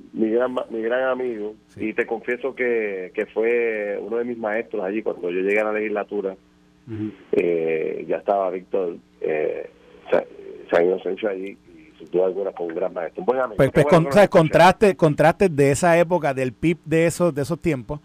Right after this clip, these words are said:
Speaker 2: con el pip de ahora, ¿verdad? O por lo menos lo que está buscando proyectar Juan Dalmau, que yo creo que, que es algo, no sé, es, es una, es como una tendencia nueva de soy independentista, pero, pero no me encanta tanto la independencia.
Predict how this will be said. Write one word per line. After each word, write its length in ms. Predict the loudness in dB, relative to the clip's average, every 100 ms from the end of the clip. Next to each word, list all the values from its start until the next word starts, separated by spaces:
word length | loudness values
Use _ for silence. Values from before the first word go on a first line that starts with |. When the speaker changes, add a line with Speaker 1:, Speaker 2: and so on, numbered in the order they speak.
| _ _ _
Speaker 2:
con 200 | -6 -4
el 100 | -4
pip 240 | -4 -6 -4
de 120 | 0
ahora, 260 | 2 2 0
¿verdad? 160 | 0
O 80 | -2
por 80 | -4
lo 80 | -8
menos 140 | -6
lo 80 | -6
que 80 | -6
está 160 | -6
buscando 360 | -6 -6 -8 -8
proyectar 380 | -8 -10 -8 -6
Juan 160 | -6
Dalmau, 260 | -8 -8 -10
que 120 | -10
yo 100 | -14
creo 180 | -14 -14
que, 360 | -12 -10 -12 -16 _ _ _ -14 -6
que 460 | -4 -4 -6 -8 -10 _ _ -12
es 100 | -4
algo, 580 | -2 0 2 2 2 0
no 100 | -6
sé, 240 | -6 -10 -12 -10
es, 640 | -6 -2 0 0 0 -2 -6 -20 _ -20 _ _ _ -10
es 140 | -6
una, 580 | -2 0 2 0 -2 -4 -8
es 160 | -8
como 200 | -4 -2
una 140 | 0 0
tendencia 760 | -2 0 0 0 -2 -4 -2
nueva 480 | -4 -4 -2 -2 -4
de 560 | -6 -6 -6 -6 -8 -10
soy 280 | -8 -4 -2
independentista, 840 | -2 -2 -2 -2 -2 -4 -2 -6
pero, 600 | -4 -4 -4 -4 -8 -12 _ _ _ _ _ -12
pero 580 | -10 -6 -6 -6 -6 -6
no 80 | -2
me 120 | -2
encanta 340 | 0 0 2
tanto 220 | 0 2 0
la 60 |
independencia. 640 | 0 -4 -4 -6 -8 -12